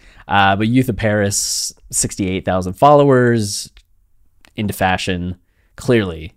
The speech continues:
into fashion, right? Got some cool looks. Okay. Um,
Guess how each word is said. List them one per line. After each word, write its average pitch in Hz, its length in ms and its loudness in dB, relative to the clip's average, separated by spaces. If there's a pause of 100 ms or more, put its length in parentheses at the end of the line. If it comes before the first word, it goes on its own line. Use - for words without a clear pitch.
(140)
into 98 160 -6
fashion, 80 440 -6
right? 87 320 -6 (140)
Got 90 140 -6
some 95 100 -8
cool 90 260 -4
looks. 92 360 -6
Okay. 113 340 -8 (540)
Um, 95 800 -2